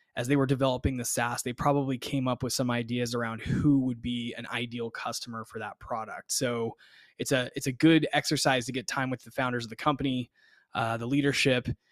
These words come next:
depending on how it's structured. And if you're coming in super early, there's likely not going to be a C R O or a, a V P of sales or a seasoned sales leader above you to, to work with you on this stuff. You have to go right to the founders and work with them on, on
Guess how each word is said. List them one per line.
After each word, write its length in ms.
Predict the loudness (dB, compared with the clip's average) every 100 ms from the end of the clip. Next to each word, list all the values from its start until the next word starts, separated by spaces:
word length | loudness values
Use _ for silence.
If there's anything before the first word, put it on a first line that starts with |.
| _
depending 260 | 2 6 8
on 60 | 6
how 160 | 2
it's 80 | 0
structured. 460 | 0 -2 -2 -6 -4
And 180 | -2
if 60 | 2
you're 80 | 4
coming 240 | 8 10
in 120 | 10
super 340 | 8 4 6 6
early, 300 | 6 4 4
there's 260 | 0 -4
likely 360 | 0 0 2 0
not 340 | 0 -2 -4
going 240 | -4 -4 -4
to 60 | -6
be 420 | -4 -2 -2 -2
a 80 | -4
C 240 | -2 0
R 180 | 2 2
O 240 | 0 0 0
or 140 | -2
a, 60 | -4 -4
a 80 |
V 160 | -4 -4
P 160 | -4 -6
of 80 |
sales 340 | -4 -2 -2 -2
or 80 | -4
a 100 | -2
seasoned 360 | -2 -2 -2
sales 340 | -2 0 0 0
leader 200 | -2 -2
above 300 | 2 2 2
you 220 | -4 -4
to, 220 | -6 -8
to 200 | -8 -6
work 200 | 0 2
with 100 | 2
you 120 | 0
on 100 | -6
this 140 | -6 -4
stuff. 260 | -4 -2
You 60 | 0
have 100 | 0
to 60 | 4
go 140 | 4
right 220 | 4 0 -2
to 80 |
the 80 | -8
founders 720 | -4 -4 -4 -4 -6 -2 -2 -4 _ _ -20 -20 -8
and 420 | -2 0 0 -4 -2
work 220 | 2 4
with 100 | 2
them 220 | 0 0
on, 280 | 0 -2 -4 -4
on 420 | -4 -4 -8